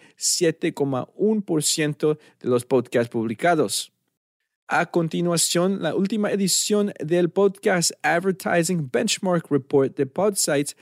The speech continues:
ya está aquí y viene con buenas noticias.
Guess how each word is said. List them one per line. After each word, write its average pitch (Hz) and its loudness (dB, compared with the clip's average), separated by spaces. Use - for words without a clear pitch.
ya 143 2
está 151 0
aquí 196 -2
y 180 -2
viene 196 2
con 208 2
buenas 214 2
noticias. 208 0